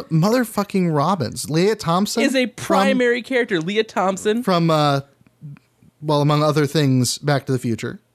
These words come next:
Speaker 2: Back to the Future, and that, uh, she had that show for a while.
Speaker 1: Yeah, yeah, yeah. No, she, she's actually had a, a decent career, which just further throws this into confusion.
Speaker 2: And Jeffrey fucking Jones.
Speaker 1: Jeffrey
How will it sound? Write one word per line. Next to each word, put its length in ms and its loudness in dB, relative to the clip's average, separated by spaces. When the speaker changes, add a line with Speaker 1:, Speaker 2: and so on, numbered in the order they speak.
Speaker 2:
Back 200 0
to 60 -8
the 100 -4
Future, 380 -6
and 120 0
that, 280 -2
uh, 240 0
she 100 -8
had 80 -4
that 160 -2
show 320 0
for 160 -6
a 80 -2
while. 500 -2
Speaker 1:
Yeah, 200 0
yeah, 180 4
yeah. 60 -4
No, 140 2
she, 160 -2
she's 220 -2
actually 300 0
had 100 2
a, 260 2
a 60 -2
decent 380 -2
career, 400 0
which 260 -4
just 240 -2
further 420 2
throws 320 -4
this 180 -6
into 200 -6
confusion. 640 -6
Speaker 2:
And 200 0
Jeffrey 440 0
fucking 580 -2
Jones. 680 -4
Speaker 1:
Jeffrey 920 0